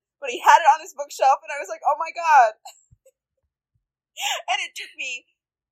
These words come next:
a while to figure out that that was not the case. It really dickmatized me without even, with no dick.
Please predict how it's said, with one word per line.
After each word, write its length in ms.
a 80
while 720
to 120
figure 360
out 400
that 80
that 160
was 120
not 140
the 60
case. 560
It 160
really 320
dickmatized 580
me 140
without 400
even, 400
with 200
no 160
dick. 400